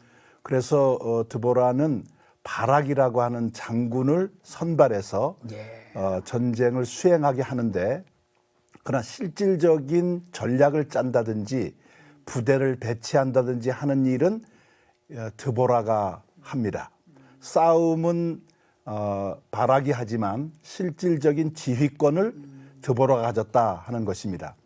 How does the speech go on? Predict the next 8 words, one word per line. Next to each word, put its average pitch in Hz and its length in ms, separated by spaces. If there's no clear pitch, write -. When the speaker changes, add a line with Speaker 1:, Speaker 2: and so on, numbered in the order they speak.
Speaker 2:
예. 120 180
Speaker 1:
어, 117 220
성경에 165 560
보면 151 540
"전쟁은 139 640
여호와에게 117 460
속한 139 400
것이다." 107 520